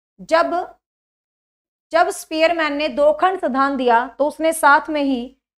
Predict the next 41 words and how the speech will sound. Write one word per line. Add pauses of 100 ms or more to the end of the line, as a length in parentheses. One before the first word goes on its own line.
एक
और
सिद्धांत
भी
दिया (320)
जिसको
क्या
कहा
गया
था, (240)
तीन
खंड
बुद्धि
का
सिद्धांत। (760)
उसने
कहा (280)
इन
दो
बुद्धि
के
बीच (260)
एक
और
बुद्धि
भी
होती
है। (200)
ठीक
है, (280)
उन
दो
बुद्धि
के
बीच (280)
एक
और
बुद्धि
भी (220)
होती
है।